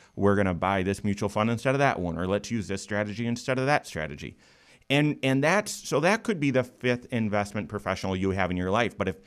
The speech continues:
they're just executing an investment approach,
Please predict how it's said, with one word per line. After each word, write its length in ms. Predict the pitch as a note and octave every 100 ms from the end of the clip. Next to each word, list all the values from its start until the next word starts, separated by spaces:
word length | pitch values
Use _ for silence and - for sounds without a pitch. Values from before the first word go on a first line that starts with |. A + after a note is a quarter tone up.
| - _
they're 280 | G2 D#3+ G3+
just 280 | G#3 G#3 -
executing 720 | - - - C#3+ - C#3+ C#3 C3
an 100 | A2+
investment 560 | G#2 G#2+ A2+ A#2+ G#2+ -
approach, 640 | G#2 - D#2+ - - -